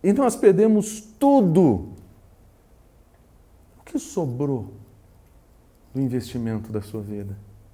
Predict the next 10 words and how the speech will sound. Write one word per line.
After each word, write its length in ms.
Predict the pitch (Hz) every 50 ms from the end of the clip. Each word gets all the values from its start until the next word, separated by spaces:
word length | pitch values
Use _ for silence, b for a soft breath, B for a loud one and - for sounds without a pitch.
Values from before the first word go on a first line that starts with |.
| _ _ _ _ _ - _ _ _ _ _ _ _ _ _ _ _ _ _ _ _ _ _ _ _ _ _ _ _ _ _ _ _ _ b b b b b b b b b b -
A 60 | 156
maioria 480 | 160 190 214 226 233 208 185 208 214
de 100 | 175 175
nós 640 | 180 160 160 165 160 131 101 - - - - - - - - - - _ _ _ _ _ _ _ _ _ _ _ _ _ _ _ _
está 180 | - - - 131
começando 960 | - - 160 165 170 147 - - - - 165 156 147 135 117 98 87 76 - - - - - - - - _ _ _ _ _ _ _ _ _ _ _ _
no 80 | 113
mercado 440 | 113 110 107 110 - 107 104 101 98
de 120 | 98 95 98
trabalho. 520 | - 98 98 92 90 85 80 80 82 -